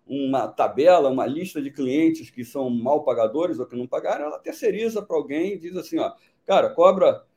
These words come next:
cobre esses caras aqui e, e aí você vai ser remunerado por um fee disso, seja lá qual for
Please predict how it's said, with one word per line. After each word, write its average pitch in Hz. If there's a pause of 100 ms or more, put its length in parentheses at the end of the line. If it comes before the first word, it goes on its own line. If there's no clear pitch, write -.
(200)
cobre 185
esses -
caras 139
aqui 190
e, 156
e 131
aí 139
você 165
vai 151
ser 156
remunerado 143
por 151
um 139
fee 139
disso, 117
seja 139
lá 135
qual 131
for 127